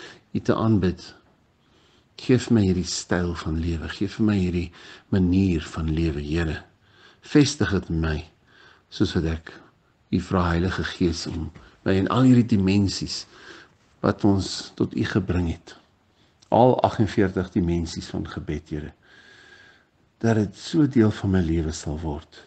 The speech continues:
dat mense daardie lewenstyl van gebed in my sal kan sien.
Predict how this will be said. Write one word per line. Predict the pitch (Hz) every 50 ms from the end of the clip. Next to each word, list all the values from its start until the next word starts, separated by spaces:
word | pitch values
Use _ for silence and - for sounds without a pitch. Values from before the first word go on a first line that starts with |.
| _ -
dat | 85 82 - _ _ - - -
mense | - - 92 95 92 90 90 - 90 82
daardie | 82 78 82 85 87 87
lewenstyl | 82 87 95 98 98 101 101 98 - - - - - 104 107 107 78 78 - _ _ - - - - - - _ _ _ _ _ -
van | - 95 85
gebed | - - 85 80 80 76 69 - - - - - - - - - _ -
in | 95 82 80
my | 78 73 73
sal | - - 73 69
kan | - - 71 73 76
sien. | - - - 73 80 82